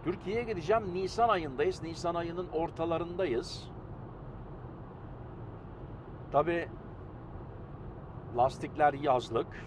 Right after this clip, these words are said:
O arabaya kışlık hiç takmıyordum. Kışın kullanmıyordum zaten.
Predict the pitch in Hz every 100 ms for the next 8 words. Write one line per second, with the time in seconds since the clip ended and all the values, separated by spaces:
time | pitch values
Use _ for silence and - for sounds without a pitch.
0 | - - - - - - - - - 123
1 | 131 123 131 131 131 135 - - - 147
2 | 143 - - 143 - 110 101 127 - 123
3 | 131 113 127 135 135 113 98 95 104 92
4 | - 123